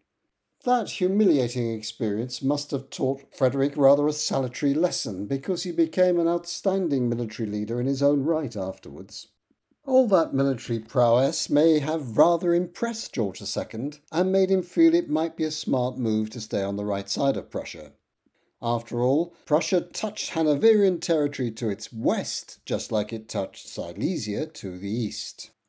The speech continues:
Backing Frederick over Silesia, however,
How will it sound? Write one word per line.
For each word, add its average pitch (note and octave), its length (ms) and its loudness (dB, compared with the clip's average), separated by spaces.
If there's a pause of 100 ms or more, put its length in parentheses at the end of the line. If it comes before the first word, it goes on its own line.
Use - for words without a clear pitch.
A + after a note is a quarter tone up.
(440)
Backing G3+ 320 2
Frederick C3+ 460 0
over A#2+ 180 0
Silesia, D3+ 640 -2
however, E3+ 500 0